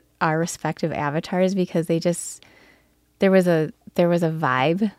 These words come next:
to every one of them, even though they were so different. And I feel like yours always had this thing of, like, "Guys, just get along." And then also, <laughs> like, like, 'cause there would just be, like, a picture of you just gazing off at something.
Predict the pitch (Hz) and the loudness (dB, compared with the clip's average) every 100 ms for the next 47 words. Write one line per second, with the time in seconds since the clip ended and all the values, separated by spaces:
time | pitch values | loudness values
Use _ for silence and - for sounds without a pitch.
0 | _ - 190 - 156 170 170 180 180 185 | _ -4 -2 0 0 0 2 0 2 2
1 | 190 175 175 170 160 165 160 - 160 156 | 2 2 2 0 0 -2 -2 -4 -6 -4
2 | 151 175 185 - - - - - 196 196 | -4 -2 -2 -4 -14 -20 -10 2 4 4
3 | - 208 214 214 180 180 185 185 165 165 | 4 4 6 4 2 2 2 2 2 2
4 | 170 170 170 151 165 160 - 156 156 160 | 2 0 -2 -4 -4 -6 -6 -4 -2 -4
5 | 165 170 - - 208 214 214 202 - - | -6 -8 -10 -4 -2 0 0 -2 -6 -6
6 | 202 - - 208 208 196 185 185 175 170 | -6 -4 -2 0 0 0 0 0 0 -2
7 | - - 185 185 180 190 202 - 220 - | -4 0 2 2 2 0 -2 2 2 2
8 | - 240 - - - - - - 208 - | 2 2 2 -16 -14 -12 -8 0 0 0
9 | 190 202 196 190 196 - 190 180 175 165 | 0 4 4 4 2 0 2 4 2 -2
10 | - 190 - 170 170 165 165 170 160 160 | -4 -6 0 0 0 0 -2 0 2 4
11 | 165 160 147 160 156 - 170 156 160 156 | 2 2 0 0 -2 -2 -2 -2 -2 -4